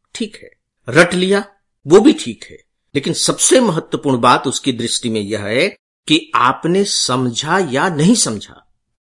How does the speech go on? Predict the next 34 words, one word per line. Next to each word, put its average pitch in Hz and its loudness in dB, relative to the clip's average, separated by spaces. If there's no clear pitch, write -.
वह 180 8
यह 214 6
बात 202 0
इसलिए 233 2
कहता 127 -4
है 160 -2
क्योंकि 185 -4
वो 165 0
जिस 139 -4
तरह 190 0
के 190 -6
प्रश्न 175 -4
तैयार 151 -2
करता 131 -4
है 127 -10
आपके 123 -2
लिए, 80 -18
वो 170 6
बहुत 190 4
अच्छे 214 2
से 180 0
जानता 143 2
है 180 2
कि 180 -2
ये 170 4
प्रश्न 175 0
एक 170 6
प्रकार 165 0
के 220 0
समझ 180 0
की 202 -4
मांग 147 -2
करते - -14
हैं। - -20